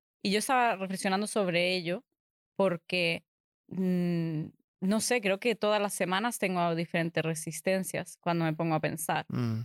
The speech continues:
Speaker 1: Pero
Speaker 2: mm.
Speaker 1: una de las cosas que podría decir que es ahora bastante actual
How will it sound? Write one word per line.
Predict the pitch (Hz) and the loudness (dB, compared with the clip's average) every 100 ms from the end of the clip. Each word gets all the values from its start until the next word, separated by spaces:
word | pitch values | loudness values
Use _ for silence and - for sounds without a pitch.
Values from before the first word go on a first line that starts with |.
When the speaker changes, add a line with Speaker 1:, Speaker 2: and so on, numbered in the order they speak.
| - | -4
Speaker 1:
Pero | 196 151 196 | 0 2 4
Speaker 2:
mm. | |
Speaker 1:
una | 233 277 | 4 2
de | 269 | 2
las | 233 - | -2 -4
cosas | - 226 - 254 240 - - | 0 0 2 -2 -4 -12 -16
que | - 185 175 | -2 0 0
podría | - 165 175 | 2 2 4
decir | 190 - 190 | 2 0 -6
que | - 170 160 | -2 0 0
es | 170 | 0
ahora | 170 170 175 170 170 170 165 165 160 | 0 2 2 2 2 2 2 0 0
bastante | 170 - 175 165 | -2 0 -2 -2
actual | 170 - 185 180 208 | -6 -2 2 4 2